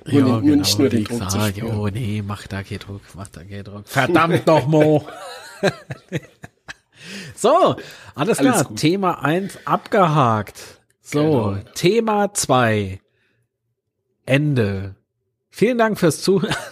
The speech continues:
Speaker 2: <laughs> Nee, ist leider nicht, leider nicht. Leider geht's noch weiter. <laughs>
Speaker 1: Genau, und zwar hat die nette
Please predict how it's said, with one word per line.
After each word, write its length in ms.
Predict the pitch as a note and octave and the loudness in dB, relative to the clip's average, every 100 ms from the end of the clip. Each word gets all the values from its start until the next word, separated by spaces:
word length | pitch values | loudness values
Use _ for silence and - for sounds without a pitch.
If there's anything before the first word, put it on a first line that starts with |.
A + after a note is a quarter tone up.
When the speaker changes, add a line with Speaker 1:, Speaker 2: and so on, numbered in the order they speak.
| D#3 - - - | -8 -6 -10 -2
Speaker 2:
<laughs> 340 | F3+ - G3+ - _ A2 - - _ - | -2 0 -2 -2 _ -10 -10 -18 _ -10
Nee, 180 | A#2 B2+ | 0 2
ist 260 | C#3 B2 - F#3 - | 2 0 -2 -4 -4
leider 420 | G#2+ G#2+ C#3 C3+ | -4 0 2 2
nicht, 380 | G#2+ A2 - - - | 0 -4 -8 -14 -6
leider 460 | G#2+ A#2+ B2+ A#2 | 0 2 4 2
nicht. 360 | A2 C#3+ - - | 0 -6 -6 0
Leider 320 | C#3 C#3+ C#3+ | 4 4 4
geht's 280 | C3 C3+ - | 2 0 -2
noch 180 | B2 A#2+ | -4 -2
weiter. 540 | B2 - - - - C6+ - C6+ C6+ | -2 -4 -10 -6 -6 -6 -16 -14 -8
<laughs> 720 | - - _ _ _ - _ | -8 -8 _ _ _ -20 _
Speaker 1:
Genau, 320 | D3+ A2+ G2+ | 0 2 0
und 240 | A2+ B2+ - | -2 -4 -2
zwar 440 | D3 C#3+ B2+ G#2 C3+ | 2 2 0 -4 -10
hat 240 | - - | -10 -6
die 80 | C3 | 0
nette 340 | C3+ C3+ B2+ | 2 2 -2